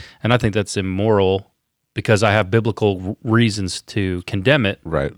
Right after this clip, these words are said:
Speaker 1: And so y-, I can look at that and say, "Well, this is not right." Now, some people would say, "Hey, you're woke." Like, no, I'm, I'm not being woke. I'm just trying to look at the data and see what happened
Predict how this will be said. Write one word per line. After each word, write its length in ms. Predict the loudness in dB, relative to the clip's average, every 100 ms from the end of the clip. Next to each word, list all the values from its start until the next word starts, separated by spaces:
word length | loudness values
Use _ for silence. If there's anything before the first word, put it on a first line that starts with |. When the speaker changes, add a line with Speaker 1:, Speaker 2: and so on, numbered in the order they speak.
| _ _ _ _ -20 -20 -20 -20 -10 0
Speaker 1:
And 140 | 2
so 120 | 6
y-, 160 | 6 4
I 100 | 2
can 160 | 2 4
look 160 | 4 2
at 80 |
that 140 | 0 0
and 140 | -2
say, 180 | -2 -2
"Well, 220 | -2 -8 _ _ _ _ _
this 320 | -4 0 0
is 100 | 0
not 200 | -2 -2
right." 200 | -2 -6 -8 _ _
Now, 220 | -2 -2 -2 _ _ _ _
some 200 | 0 2
people 220 | 4 2
would 260 | 0 -2 -6
say, 180 | -6 -2
"Hey, 140 | 0
you're 160 | 0 -2
woke." 380 | -4 -6 -8 -20 _ _
Like, 140 | -16 -6
no, 320 | -2 -2 -4 -8
I'm, 140 | -12 -4
I'm 100 | 0
not 140 | 0 0
being 180 | -2
woke. 240 | -2 -4 -4
I'm 120 | -6
just 180 | -8 -12 -18
trying 240 | -10 -4 -2
to 80 | 0
look 200 | -2 -4
at 100 | -8
the 80 |
data 460 | -4 0 0 0 -4
and 120 | -6 -6
see 140 | -4
what 200 | -2 -2
happened 520 | 0 0 -2 -8 -10